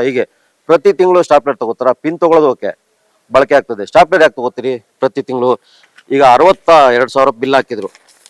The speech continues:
ಅದು ಅರವತ್ತೆರಡು ಸಾವಿರ ಏನೇನಕ್ಕೆ ಹಾಕಿದೀನಿ ಅಂತ ನಾವು ಕೇಳಿದಾಗ ಅವ್ರು ಹಾಕ್ತಾರೆ, "ಆರು ಫ್ಯಾನ್ ತಗೊಂಡಿದೀವಿ, ಎರಡು ಚೇರ್ ತಗೊಂಡಿದೀವಿ,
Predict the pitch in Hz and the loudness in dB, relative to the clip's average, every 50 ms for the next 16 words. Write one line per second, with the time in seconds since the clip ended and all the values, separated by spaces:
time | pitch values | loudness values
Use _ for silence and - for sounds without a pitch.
0 | _ _ _ _ - 127 127 131 131 135 156 175 180 - 165 156 135 - 143 143 | _ _ _ _ -4 -2 0 2 4 4 4 4 4 4 2 0 2 2 2 2
1 | 139 135 139 139 147 147 139 - 131 131 107 131 127 135 131 113 110 120 110 - | 2 2 2 0 0 -2 -4 -2 -6 -6 -6 -6 -8 -8 -8 -6 -8 -8 -8 -4
2 | 120 139 143 117 117 95 101 117 120 - 123 _ - 120 123 135 135 143 135 127 | -4 -4 -4 -4 -6 -4 -4 -4 -4 -4 -8 _ -6 -2 -2 2 2 4 4 4
3 | 127 123 - _ - 123 123 139 151 151 131 _ _ _ _ _ _ _ - 113 | 2 0 -2 _ -6 -2 -2 -2 -2 -4 -6 _ _ _ _ _ _ _ 0 2
4 | 131 151 165 170 - 147 139 143 - 143 123 131 120 107 92 117 120 160 190 - | 4 4 4 2 2 2 0 2 0 -2 -2 0 -2 -2 -4 -4 -4 -4 -6 -6
5 | _ _ _ _ _ _ - 131 131 135 143 139 - - 147 147 143 - 139 123 | _ _ _ _ _ _ -4 0 2 2 0 0 -4 -2 -2 -2 -2 -4 -6 -6
6 | 123 113 117 107 135 160 196 - | -4 -6 -6 -10 -8 -8 -8 -10